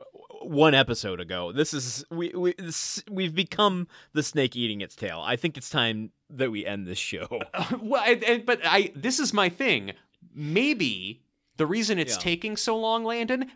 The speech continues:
Speaker 2: maybe it's 'cause we're fucking scared to end the show. Maybe we are,
Speaker 1: No.
Speaker 2: maybe this is, this is a self-fulfilling prophecy. Maybe, like, now we're gonna spend so much time on this episode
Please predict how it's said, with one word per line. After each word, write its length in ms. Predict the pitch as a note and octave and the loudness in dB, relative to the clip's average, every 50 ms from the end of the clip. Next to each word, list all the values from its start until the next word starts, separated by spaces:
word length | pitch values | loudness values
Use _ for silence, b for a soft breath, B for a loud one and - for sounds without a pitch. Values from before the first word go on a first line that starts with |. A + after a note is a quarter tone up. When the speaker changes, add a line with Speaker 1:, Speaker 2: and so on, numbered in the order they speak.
| _ - | _ -4
Speaker 2:
maybe 340 | A#2+ C#3 G3 B3 B3+ C#4 D4 | 2 4 4 4 4 2 0
it's 120 | C4+ - | 0 -2
'cause 240 | - - A3+ E3+ - | -4 -4 -4 -4 -4
we're 80 | C3+ A#2 - _ - | -6 -8 -8 _ -6
fucking 300 | E3 D3+ - C3+ A#2+ A2 | -6 -4 -4 -6 -4 -2
scared 560 | - - - - - A#2 A2+ A2 G#2+ G#2 F2 | 0 0 0 0 0 0 0 0 -2 -2 -4
to 80 | G2+ F#2+ | -6 -6
end 260 | - F#2 F2+ F2 D#2+ | -4 -6 -8 -8 -8
the 80 | F2 | -6
show. 520 | E2+ - - A2+ F#2 E2 D#2+ D#2+ D#2+ - - _ b b b b | -6 -4 -4 -6 -6 -8 -10 -12 -14 -16 -20 _ b b b b
Maybe 320 | - C3 F3+ A#3 A#3 C4+ C4+ | 0 2 2 2 2 0 0
we 220 | - G#3 A3 A3+ | 0 0 2 4
are, 140 | G#3+ G3 F3+ | 4 4 2
Speaker 1:
No. 40 | D#3+ - | 0 0
Speaker 2:
maybe 280 | E3 E3+ F3+ G#3+ G#3+ A#3 A3 F3 E3+ - | 0 2 2 2 0 -2 -6 -6 -10 -12
this 280 | D3+ C#3 E3+ E3+ E3+ G3 | -2 2 2 2 2 2
is, 240 | F3+ C3+ - - - - | 0 0 0 -2 -4 -6
this 240 | D#3 C3+ D#3 D3 - | -6 -4 -2 -2 -2
is 100 | D#3+ B2+ | -2 -2
a 80 | C#3+ C#3+ | -2 -2
self-fulfilling 760 | - - E3+ D3 C#3 - D3 C3 - D3 C3+ B2+ A#2 A2+ A2 | 0 0 0 -2 -2 -4 -6 -6 -4 -4 -4 -2 -4 -6 -4
prophecy. 580 | - B2+ B2+ B2+ B2+ B2+ A#2 - - G#2+ F2+ F2 | -2 0 0 0 0 0 -2 -4 -4 -4 -4 -2
Maybe, 340 | G#2+ C3+ D#3+ F3 F#3 G#3+ | 0 0 0 0 -2 -2
like, 240 | G#3 F3+ E3+ D3+ - | 0 0 0 0 0
now 440 | D#3 D3+ D#3 D#3+ D#3 D3 C3+ C3+ C3 B B - | 0 0 2 2 2 2 0 -2 -4 B B -6
we're 100 | D#3+ C#3 | -4 -2
gonna 120 | E3 E3 | -2 -2
spend 240 | D3 - E3+ D#3+ C3+ | 0 0 -2 -2 -2
so 100 | - E3+ | -2 -4
much 200 | F3 F3 - - | -4 -4 -2 -2
time 160 | - D#3+ D3 | 0 0 0
on 120 | C#3+ C3+ B2 | 0 -2 -2
this 180 | B2+ C3+ - - | -2 -2 -2 -2
episode 500 | D#3 - E3 D#3 - E3 D#3+ E3 E3+ | -2 -2 -4 -2 -2 -2 -2 -2 -4